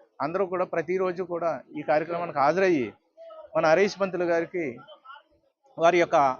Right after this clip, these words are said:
ఆశీస్సులు తీసుకుంటే, ఆ అమ్మవారి ఆశీస్సులు తీసుకుంటే ఎంతో శుభం కలుగుతుందని కోరుచు, ఈ కార్యక్రమానికి,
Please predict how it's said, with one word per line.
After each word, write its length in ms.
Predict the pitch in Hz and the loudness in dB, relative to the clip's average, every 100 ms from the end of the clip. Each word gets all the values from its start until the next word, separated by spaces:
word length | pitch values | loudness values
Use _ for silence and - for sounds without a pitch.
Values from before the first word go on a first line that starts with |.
| - 143 | -4 -2
ఆశీస్సులు 380 | 175 214 175 156 | -2 -4 -6 -6
తీసుకుంటే, 520 | 170 170 180 156 139 113 | -6 -6 -10 -8 -8 -6
ఆ 60 | 131 | -4
అమ్మవారి 340 | 143 180 196 | -2 0 4
ఆశీస్సులు 400 | 160 160 180 165 | 4 2 -4 -12
తీసుకుంటే 480 | 156 151 - 147 127 101 _ _ _ _ _ _ _ - | -12 -12 -12 -12 -12 -12 _ _ _ _ _ _ _ -2
ఎంతో 260 | 151 170 202 | 0 2 0
శుభం 240 | 175 156 196 | 0 -4 0
కలుగుతుందని 640 | 185 160 156 156 143 135 127 _ _ _ - | 0 0 -6 -6 -6 -8 -14 _ _ _ -6
కోరుచు, 320 | 147 151 143 123 _ | -6 -6 -8 -8 _
ఈ 60 | 143 | -8
కార్యక్రమానికి, 800 | 151 151 165 175 170 170 160 | -2 -2 -2 -4 -2 -4 -6